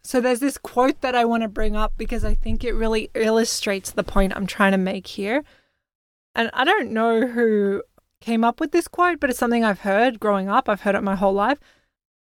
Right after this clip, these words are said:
And it's, "Great minds discuss ideas. Average minds discuss events. Small minds discuss people."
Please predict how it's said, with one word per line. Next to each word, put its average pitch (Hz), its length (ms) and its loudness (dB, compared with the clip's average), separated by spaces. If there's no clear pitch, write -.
And 220 260 0
it's, - 400 -4
"Great 247 300 0
minds 233 360 0
discuss 208 580 -2
ideas. 196 600 -2
Average 247 420 0
minds 202 440 0
discuss - 580 -2
events. 196 580 -4
Small 220 520 0
minds 196 420 -2
discuss 190 500 -4
people." 185 540 -4